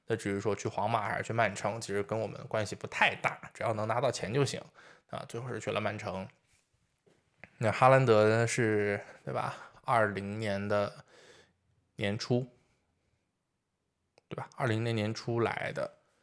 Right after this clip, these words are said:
然后我没记错吧？啊，然后就是在球队差不多有两年半的时间，那最后总的数据应该是八十九场比赛进了八十六个球，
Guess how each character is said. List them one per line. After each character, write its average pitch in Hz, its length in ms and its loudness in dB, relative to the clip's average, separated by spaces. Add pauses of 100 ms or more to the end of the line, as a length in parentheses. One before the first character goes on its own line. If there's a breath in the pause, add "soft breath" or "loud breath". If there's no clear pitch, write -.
(540 soft breath)
然 98 180 0
后 - 380 -4 (720 loud breath)
我 113 100 -4
没 98 140 -4
记 123 140 -2
错 - 160 -2
吧？ - 120 -12 (800 soft breath)
啊， 82 160 -4
然 78 180 0
后 117 80 0
就 120 140 -2
是 110 100 2
在 120 160 4
球 104 160 2
队 110 140 2
差 110 160 2
不 110 40 0
多 113 80 4
有 113 60 4
两 95 160 2
年 101 120 -6
半 117 180 4
的 113 80 0
时 117 180 -6
间， 120 400 -6
那 120 100 -8
最 117 160 -2
后 117 100 4
总 - 260 -2
的 101 80 -4
数 123 220 2
据 117 200 0
应 117 140 -2
该 123 220 0
是 117 440 -2 (920 loud breath)
八 151 380 6
十 127 220 -2
九 127 260 -2
场 117 240 0
比 117 140 -6
赛 107 160 0
进 120 180 0
了 107 60 4
八 123 220 4
十 123 100 2
六 143 160 2
个 - 120 -6
球， - 260 -8